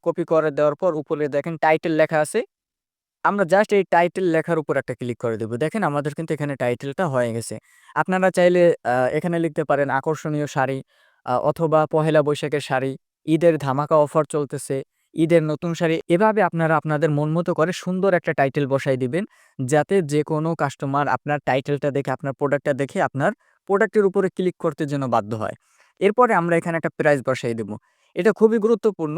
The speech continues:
এখানে প্রাইস বসানোর সময় আপনারা প্রাইসটা হাইড করে রাখবেন এবং সবথেকে কম মূল্যটা এখানে দেওয়ার চেষ্টা করবেন। Then এখানে আমি,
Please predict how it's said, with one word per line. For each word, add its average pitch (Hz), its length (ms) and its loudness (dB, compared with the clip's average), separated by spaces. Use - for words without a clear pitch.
এখানে 220 260 -4
প্রাইস 190 300 0
বসানোর 185 420 -2
সময় 170 360 -4
আপনারা 180 380 -2
প্রাইসটা 185 340 0
হাইড 143 260 -4
করে 185 220 0
রাখবেন 165 320 0
এবং 202 280 4
সবথেকে 226 540 -2
কম 196 280 4
মূল্যটা 180 400 0
এখানে 160 240 -2
দেওয়ার 127 200 4
চেষ্টা 123 260 -8
করবেন। 110 300 -4
Then 196 160 4
এখানে 208 300 0
আমি, 180 240 0